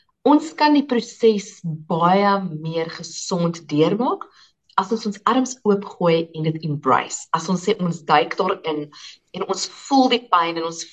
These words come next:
voel die ongemak, maar ons laat onsself toe om ook daardeur gemould te word, verander te word. Maar dit is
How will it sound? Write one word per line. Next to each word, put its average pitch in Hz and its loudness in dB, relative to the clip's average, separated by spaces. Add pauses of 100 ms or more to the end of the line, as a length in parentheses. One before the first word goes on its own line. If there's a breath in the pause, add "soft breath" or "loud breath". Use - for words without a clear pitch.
voel 226 2
die - -2
ongemak, 170 0 (520 soft breath)
maar 175 4 (580)
ons 190 0
laat 190 2
onsself 208 2 (120)
toe 214 -4
om 185 -2
ook 196 0
daardeur 151 -2 (360)
gemould 170 4
te 165 -8
word, - -16
verander 175 -2
te - -14
word. - -14 (540)
Maar 190 6
dit 190 -2
is 233 -2